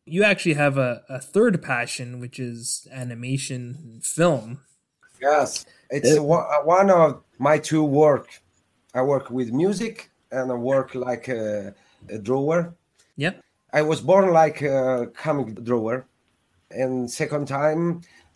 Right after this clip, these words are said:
Speaker 2: I try to work in, uh, animation. And, uh, with, uh, other Napolitan guys, uh, we have <laughs> made two movies, two feature films.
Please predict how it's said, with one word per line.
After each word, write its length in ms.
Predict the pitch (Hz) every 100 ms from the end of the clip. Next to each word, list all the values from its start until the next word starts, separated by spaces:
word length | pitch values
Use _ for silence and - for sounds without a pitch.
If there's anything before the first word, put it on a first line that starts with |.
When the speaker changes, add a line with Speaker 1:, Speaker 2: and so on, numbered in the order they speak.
| _
Speaker 2:
I 120 | - 139
try 340 | 139 135 156
to 140 | 156 156
work 460 | 131 139 147 147
in, 180 | 139 131
uh, 160 | 120 117
animation. 680 | 123 127 147 - 196 185 - _ - 110
And, 160 | 120
uh, 520 | 117 110 104 101 98 98
with, 280 | 120 131 117
uh, 380 | 120 110 104 - - - -
other 260 | 156 160
Napolitan 540 | 143 131 156 151 143 147
guys, 440 | 156 175 180 170 160
uh, 200 | 143 123
we 140 | 120
have 200 | 139 127 123
<laughs> 0 |
made 500 | 117 120 143 139 - -
two 300 | 180 175 156
movies, 640 | 156 156 123 113 - - _ _ _ _ _
two 760 | - 147 139 131 123 120 117 107
feature 520 | - 151 147 135 127
films. 580 | 123 135 127 139 - -